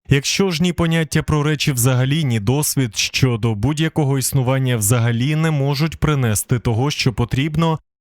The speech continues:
то лишається ще один засіб: спробувати, чи не править якийсь визначений досвід, цебто досвід щодо речей нинішнього світу, їхнього характеру, Бешавенгейт,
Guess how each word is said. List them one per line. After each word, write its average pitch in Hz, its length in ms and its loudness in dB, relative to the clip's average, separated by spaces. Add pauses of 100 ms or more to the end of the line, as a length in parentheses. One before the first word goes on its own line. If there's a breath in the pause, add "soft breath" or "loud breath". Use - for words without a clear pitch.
(120)
то 170 120 2
лишається 170 600 0
ще 147 280 0
один 139 340 0
засіб: 120 560 0
спробувати, 147 720 0
чи 147 280 0
не 139 180 0
править 151 460 0
якийсь 143 440 0
визначений 120 680 0
досвід, 131 580 0
цебто 123 420 0
досвід 131 560 -2
щодо 120 420 0
речей 147 380 0
нинішнього 120 580 0
світу, 147 520 0 (320)
їхнього 143 560 0
характеру, 117 960 0
Бешавенгейт, 113 1120 0